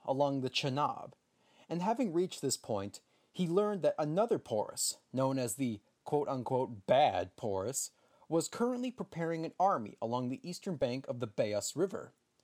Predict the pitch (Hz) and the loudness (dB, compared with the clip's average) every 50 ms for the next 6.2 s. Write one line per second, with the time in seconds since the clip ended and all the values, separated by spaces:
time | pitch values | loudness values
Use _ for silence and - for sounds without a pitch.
0 | _ _ _ _ - _ _ _ _ - - 262 254 330 311 220 - - 185 147 | _ _ _ _ -20 _ _ _ _ -6 -4 -2 -2 -2 -2 -2 -2 0 0 2
1 | 127 131 151 170 165 160 180 - 180 165 180 247 202 - - 185 185 185 180 - | 2 0 0 -2 -2 -2 0 0 0 -2 -2 -4 -6 -4 -2 0 0 0 0 -2
2 | - 180 - - - - 208 202 196 180 - 185 - 127 117 113 101 104 110 101 | -4 -8 -8 -8 -4 -2 -2 0 0 -2 -2 2 4 4 4 2 0 -4 -4 -4
3 | 98 113 117 - _ _ _ _ - 196 - - - 240 269 302 302 240 180 151 | -4 -6 -6 -8 _ _ _ _ -2 -2 -2 -2 -2 -4 -2 -2 0 0 -2 -2
4 | - - - 160 147 - - - - - - 208 233 277 294 262 - - 226 233 | -2 -2 -2 -2 -4 -4 -6 -12 -8 -2 2 4 4 4 2 2 2 4 4 4
5 | 226 165 139 120 131 127 135 143 139 - 160 139 120 135 127 165 214 160 - - | 4 2 0 0 0 0 -2 -2 -4 -4 -6 -6 -4 -4 -2 -2 -2 -4 -4 -8
6 | - - - | -12 -16 -20